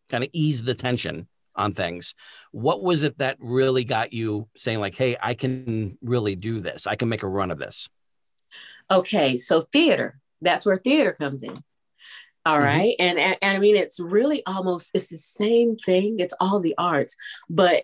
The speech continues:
Speaker 2: it's different levels. So
Speaker 1: Yeah.
Speaker 2: theater, once I did the impressions, people said, "Oh, I wanna cast you for the role of an old woman."
Speaker 1: Mm.
Speaker 2: Ah. Then I had to say, "Baby, you know what? I tell you what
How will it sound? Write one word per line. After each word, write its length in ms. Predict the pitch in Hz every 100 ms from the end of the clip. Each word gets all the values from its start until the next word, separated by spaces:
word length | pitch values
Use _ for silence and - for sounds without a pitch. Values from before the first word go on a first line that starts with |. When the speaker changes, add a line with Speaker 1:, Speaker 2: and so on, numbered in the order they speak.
| -
Speaker 2:
it's 180 | -
different 380 | 160 208 202 156
levels. 640 | 156 160 147 123 - - - - -
So 300 | - - 156
Speaker 1:
Yeah. 120 | - 90
Speaker 2:
theater, 340 | 240 269 180
once 320 | 151 165 175
I 100 | 170
did 140 | 165 156
the 80 | 156
impressions, 840 | 147 143 220 254 - 160 151 - -
people 220 | 185 170
said, 240 | - 165 -
"Oh, 120 | 202
I 100 | -
wanna 220 | 196 185
cast 380 | 156 - 170 -
you 80 | 170
for 140 | -
the 80 | 160
role 300 | 151 160 156
of 180 | 143 151
an 120 | 143 -
old 320 | 165 160 147
woman." 400 | 156 147 - - _ _ _ _ _ _ _ 131
Speaker 1:
Mm. 40 |
Speaker 2:
Ah. 420 | 131 143 226 196 - - _ _ _ - - -
Then 240 | 170 233
I 80 | 208
had 140 | 185
to 60 | 160
say, 200 | 139 139
"Baby, 380 | 143 180 208 220
you 120 | 220
know 220 | 220 220
what? 260 | 208 233 185
I 160 | - -
tell 200 | - 180
you 320 | 185 190 170
what 160 | 135